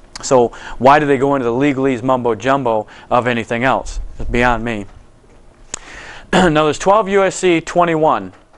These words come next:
is where it said, uh, they, uh, on the last screen, uh, regarding they'd have to forfeit or become a member of the Federal Reserve.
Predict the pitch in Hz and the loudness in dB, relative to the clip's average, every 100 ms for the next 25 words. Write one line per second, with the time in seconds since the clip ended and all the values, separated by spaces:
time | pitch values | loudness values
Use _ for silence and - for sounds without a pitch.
0 | _ 123 117 135 131 - 143 131 120 110 | _ -6 0 2 2 0 2 2 2 -6
1 | _ - 117 117 113 120 117 107 107 110 | _ -6 -4 -2 -2 -2 -2 -6 -10 -10
2 | - 107 113 - 120 120 117 123 113 - | -12 -12 -12 -2 0 2 2 2 0 0
3 | 156 131 110 - - - - - - - | 2 2 0 -10 -20 -20 -20 -20 -8 2
4 | 117 113 117 123 139 135 127 113 - - | 2 2 0 2 2 2 -2 -6 -14 -10
5 | 113 123 127 123 - 156 160 - 131 123 | -2 0 0 -2 -2 2 2 2 0 0
6 | 123 117 135 123 120 120 123 123 110 127 | -2 -2 0 -2 0 -2 0 0 0 0
7 | 113 107 135 117 95 | -2 0 2 2 0